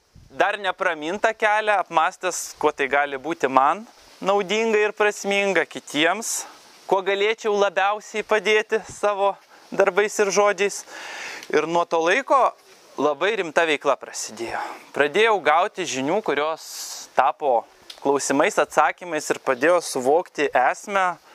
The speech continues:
apie žmogišką, dvasinį pasaulį, neskaitydamas kitų šaltinių ir knygų. Atsirado draugų, kurie pradėjo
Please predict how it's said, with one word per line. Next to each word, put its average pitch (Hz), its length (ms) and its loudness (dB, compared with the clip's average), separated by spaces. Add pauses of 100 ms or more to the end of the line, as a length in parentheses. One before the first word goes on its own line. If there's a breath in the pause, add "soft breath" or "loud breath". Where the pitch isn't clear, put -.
(240 loud breath)
apie 110 320 -4 (160)
žmogišką, 175 600 2
dvasinį 185 520 0
pasaulį, 175 640 -4
neskaitydamas 175 960 -2 (180 loud breath)
kitų 185 400 0
šaltinių 196 560 0
ir 185 120 -2
knygų. 190 440 -2 (480 loud breath)
Atsirado 151 640 0
draugų, 180 480 -2
kurie 185 240 0
pradėjo 151 380 -2